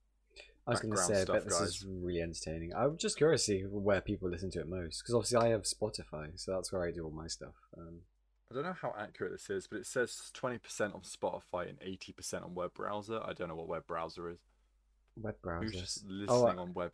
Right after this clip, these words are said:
Speaker 2: browser?
Speaker 1: web browser. I feel like that's if you go to Spotify through your web browser, not, like, an app or something.
Speaker 2: Do you
Speaker 1: Um,
Speaker 2: reckon?
Speaker 1: yeah.
Speaker 2: Oh, that's on the last thirty days, though. Let's see what it's like of all time.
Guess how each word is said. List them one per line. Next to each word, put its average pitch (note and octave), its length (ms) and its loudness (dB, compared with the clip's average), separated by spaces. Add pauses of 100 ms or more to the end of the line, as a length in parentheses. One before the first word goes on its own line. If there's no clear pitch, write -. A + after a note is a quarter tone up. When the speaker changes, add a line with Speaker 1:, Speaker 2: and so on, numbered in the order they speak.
(140)
Speaker 2:
browser? F#2 200 0
Speaker 1:
web A#2+ 240 6
browser. A#2 320 8
I A2+ 100 4
feel D#3+ 160 2
like D3 120 6
that's B2+ 180 2
if B2 100 4
you A#2 80 2
go A2 160 8
to G#2 140 0
Spotify F#2 680 2
through G2 220 4
your F2 140 4
web E2+ 200 2
browser, E2 380 0
not, F2 220 -2
like, E2+ 200 -4
an D#2+ 100 -2
app E2 200 -6
or D#2+ 80 -10
something. D#2 400 -12 (300)
Speaker 2:
Do G#2 80 -4
you G#2+ 60 4
Speaker 1:
Um, G2 80 2
Speaker 2:
reckon? F2 220 -8 (240)
Speaker 1:
yeah. F#2 320 4
Speaker 2:
Oh, A#2 60 8
that's C3 240 8
on D#3 180 6
the D3 80 4
last C3 320 4
thirty G#2+ 240 0
days, F#2 300 0
though. E2+ 100 -2
Let's F2 160 -4
see - 140 0
what G#2 80 0
it's F2+ 120 -6
like - 380 -2 (1040)
of G2+ 140 -4
all F#2 120 2
time. - 340 -12